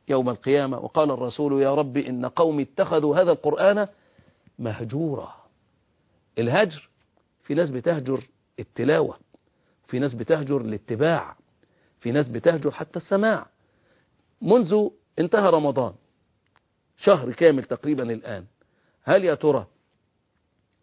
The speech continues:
قرأت كما كنت تقرأ في كتاب الله عز وجل في رمضان؟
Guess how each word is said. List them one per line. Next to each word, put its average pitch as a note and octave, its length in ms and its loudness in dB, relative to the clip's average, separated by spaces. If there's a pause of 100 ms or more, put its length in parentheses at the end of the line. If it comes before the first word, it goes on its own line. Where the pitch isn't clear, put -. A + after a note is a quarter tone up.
قرأت D3+ 360 2
كما D3+ 440 0
كنت F#3+ 240 -2
تقرأ E3 380 2
في D#3 140 -4
كتاب D3 300 2
الله C#3+ 280 0
عز C3 200 -4
وجل A#2+ 340 -2
في C3+ 140 -2
رمضان؟ A#2+ 460 -2